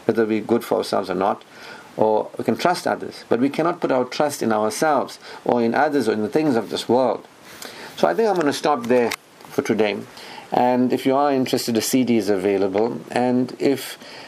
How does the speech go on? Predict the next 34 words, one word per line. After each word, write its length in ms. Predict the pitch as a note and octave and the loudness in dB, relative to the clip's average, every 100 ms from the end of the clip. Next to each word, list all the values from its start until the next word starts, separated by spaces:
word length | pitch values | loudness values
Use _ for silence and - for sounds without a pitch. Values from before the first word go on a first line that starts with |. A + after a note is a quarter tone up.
| - | -6
you 100 | - C3 | 0 2
don't 160 | C3+ | 4
want 180 | C3 C3+ | 2 2
the 80 | B2+ | 0
C 260 | - C3 | 0 2
D, 340 | B2+ A#2+ A#2+ B2+ - - | 4 4 2 -2 -10 -10
keep 240 | - D3 | -2 -2
tuned 440 | - - D3+ C3+ B2 | -2 0 2 2 0
for 260 | - B2 | 0 0
these 380 | A#2 B2 B2 A#2 - - - - - - - - - | 2 2 2 0 -8 -18 -20 -20 -16 -12 -8 -6 0
lectures 480 | - B2+ - C3 A2 | 4 2 2 -2 2
that 140 | A#2 | 0
I 80 | A2+ | 0
post 360 | A2+ B2 B2 A2+ | 0 0 0 0
on 60 | |
WhatsApp. 460 | G#2+ A#2 - A#2+ A#2 - - - - | 2 2 2 0 0 -6 -20 -12 -2
Again, 400 | A#2+ B2 C3 B2+ | 0 2 2 2
this 180 | A#2+ C3 | 0 0
is 100 | A2 | 2
your 100 | G2+ | 2
brother 300 | A#2 A#2+ A#2 | 2 2 0
Ashraf 380 | A2+ - A#2+ | -2 -2 -4
Murad, 420 | A#2 A2+ A#2 B2 - - - - - - | 0 0 2 0 -4 -18 -20 -20 -14 -2
and 280 | A#2 A#2+ A#2 | 0 0 -2
the 340 | - - A2+ | -6 -4 0
number 360 | A#2 B2 B2+ B2 | 0 2 2 0
for 540 | - A#2 A2 A2+ C#3 - - A2 | 0 0 2 0 -6 -12 -4 0
being 520 | B2+ B2 A#2 G2 - | 2 2 0 -2 -4
in 160 | - A2+ | -2 -2
touch 380 | - B2+ - - | 0 -2 -2 -2
with, 240 | A2 G#2 - - - - | 0 -2 -8 -14 -8 -2
uh, 100 | F#2+ | 0
obtaining 680 | F#2 - C3+ B2+ B2 A#2 | 0 0 0 2 2 2
the 300 | G#2 G#2+ F#2+ | 0 0 0